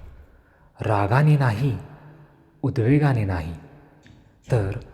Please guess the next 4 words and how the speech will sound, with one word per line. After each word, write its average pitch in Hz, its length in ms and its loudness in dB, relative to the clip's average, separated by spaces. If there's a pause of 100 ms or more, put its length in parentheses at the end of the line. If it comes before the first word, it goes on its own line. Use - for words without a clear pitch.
(160)
स्वतःला 110 640 -4 (380)
वाचवण्यासाठी, 95 920 -2 (1160)
स्वतःला 127 680 -2
पुन्हा 110 720 -4